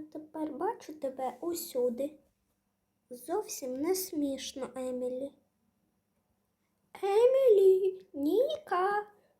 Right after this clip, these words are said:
час дарувати один одному подарунки. Е, один одному подарунки? Емілі, ти перша,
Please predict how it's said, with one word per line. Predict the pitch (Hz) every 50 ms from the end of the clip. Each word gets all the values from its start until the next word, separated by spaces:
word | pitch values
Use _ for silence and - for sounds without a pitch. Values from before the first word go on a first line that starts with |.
| _ _
час | - - 349 330 339 330 320
дарувати | 311 320 320 339 339 320 320 311 302 311 - - - 480 440
один | 415 370 - 302 302 294 302
одному | 277 277 285 - 427 427 427 508 523 539 - - -
подарунки. | - - - 254 247 269 285 - 480 494 539 480 453 453 440 440 427 - - 415 403 415 427 427 - - _ _ _ - - - _ _ _ _ _ _ _ _ _ _ _ _ _ _ _ _ _ _ _ _ _ _ _ _ _ _ _ _ - -
Е, | 339 359 349 359 - -
один | 339 339 311 320 - 339 349 349 339 311 - -
одному | 311 330 349 359 359 349 339 330 339 330 320 - - - _ _ _ _ _ _ _ _ _ _ _ -
подарунки? | - 285 285 294 320 320 330 330 349 359 392 415 415 415 - - - 285 - _ _ _ _ _ _ _ _ _ _ _ _ _ _ _ _ _ _ _ - - _ _ _ _ _ _ _ _ _ _ _ _ _ -
Емілі, | 427 403 415 453 466 494 494 494 494 494 494 494 494 -
ти | 427
перша, | 415 415 - 254 247 247 - - - - 330 311